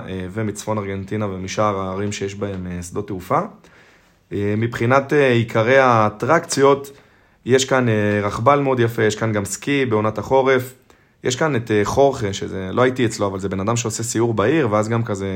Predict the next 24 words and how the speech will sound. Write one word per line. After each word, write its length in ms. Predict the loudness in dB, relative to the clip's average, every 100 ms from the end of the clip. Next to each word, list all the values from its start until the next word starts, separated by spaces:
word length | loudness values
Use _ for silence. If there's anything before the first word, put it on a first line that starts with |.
| -6 -6
מרים 240 | -4 -2
לכם 220 | -2 -2 -2
על 80 |
האש, 300 | 2 0 0
נחמד, 320 | -4 -2 0 -2 -10 -20 _ _ -20 -12 -4
אה, 120 | -2
רכיבה 320 | -2 -2 2
על 60 | 2
סוסים, 480 | 0 -2 2 2 2 -6 -20 _ _ -16
ובעיניי 960 | 2 6 6 4 2 4 6 6 4 0 -8 -14
גולת 600 | -4 2 6 6 4 -6 _ -12
הכותרת, 640 | -8 0 4 6 4 2 -10 _ _ _ _ _ -8
לדעתי, 460 | -2 -2 0 2
לא 60 | 2
יודע, 120 | 2
זה 160 | 0 -2
בירת 340 | 2 2 2
השוקולדים 640 | 2 0 4 4 4 2
והסטייקים 420 | 2 2 0 0
של 160 | 0 0
ארגנטינה 460 | 0 -2 0 2 2
או 100 | 2
משהו 260 | 0 -2
כזה. 360 | -2 2 2